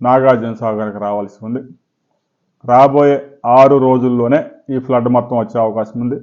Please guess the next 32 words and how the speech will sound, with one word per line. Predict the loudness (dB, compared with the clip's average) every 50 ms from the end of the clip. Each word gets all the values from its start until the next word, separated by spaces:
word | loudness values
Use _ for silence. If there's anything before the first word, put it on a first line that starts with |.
| -14 _ _ _ _ _ _ _ _ _ _ 0
తుంగభద్ర | 0 4 4 4 6 6 6 6 6 6 6 6
నుంచి | 4 2 0 -2 -4 -4
పెరిగిన | 0 0 2 2 2 2 2 2
వరద | 2 4 4 4 4 4 4 4
ఏదైతే | 4 4 2 2 0 0 -2 -4 -4 -4 -10 _ _ _ _ _
శ్రీశైలం | -6 -6 -4 -2 -2 -2 0 0 2
దాటుకొని | 2 2 0 0 -4 -6 -4 -2
నాగార్జున | -2 -2 0 0 0 0 -2 -4 -6
సాగర్ | -8 -6 -4 -4 -4 -6 -8 -8 -6
చేరుతుందో | -4 -4 -4 -6 -6 -2 0 0 0 0 -4 -12 _ _ _ _ _ _ _ _ _ _ -8
అప్పటికల్లా | -6 -6 -6 -4 -2 2 2 2
నాగార్జున | 2 2 0 0 0 0 -2 -2 -4
సాగర్లో | -4 -4 -4 -4 -2 -2 -2 -2 -2 -2
ఒక | -2 -4
రెండు | -6 -6 -4 -4
వందల | -4 -4 -4 -4 -4
డెబ్బై | -4 -6 -6 -4 -6 -6
నుంచి | -6 -8 -10 -12
రెండు | -12 -10 -8
వందల | -6 -6 -6 -6 -6
ఎనభై | -6 -6 -6 -8
టీఎంసీలకు | -6 -4 -4 -4 -4 -6 -8 -10 -10 -10 -8 -4
వాటర్ | -4 -4 -4 -4 -8 -12 _ -12
చేరే | -10 -8
అవకాశం | -10 -10 -10 -14 -16 -14 _ -10
ఉంది. | -10 -10 -10 -12 _ _ _ _ _ _ _ _ _ _ _ _ _ _ _ _ 0
ఐదు, | 2 6 6 6 6 8 6 8
ఆరు | 8 8 8 8 8 8 6 4
తేదీల | 2 0 0 2 2 0 2
నాటికి | 2 0 -2 -2 -2 -4 -4 -6 -6 -4
నాగార్జున | -2 0 2 2 4 4 2 2 2 -2 -4 -4
సాగర్ | -4 -2 -2 -2 -2 -2 -6